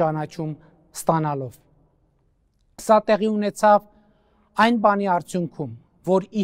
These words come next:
հեճուկս բոլոր դժվարությունների կառավարությունը հավատարիմ է մնացել համակարգային բարեփոխումներ իրականացնելու գործելակերպին։ Որպես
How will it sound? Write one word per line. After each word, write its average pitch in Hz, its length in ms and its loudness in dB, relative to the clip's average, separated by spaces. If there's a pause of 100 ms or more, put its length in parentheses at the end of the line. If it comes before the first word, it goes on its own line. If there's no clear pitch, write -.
հեճուկս 202 500 0 (400)
բոլոր 208 460 4
դժվարությունների 185 920 -4 (480)
կառավարությունը 196 880 0 (320)
հավատարիմ 208 580 4
է 208 140 -2
մնացել 190 600 -2 (840)
համակարգային 208 680 2 (100)
բարեփոխումներ 180 840 -2 (580)
իրականացնելու 170 920 0 (100)
գործելակերպին։ 131 880 -6 (1400)
Որպես 190 320 0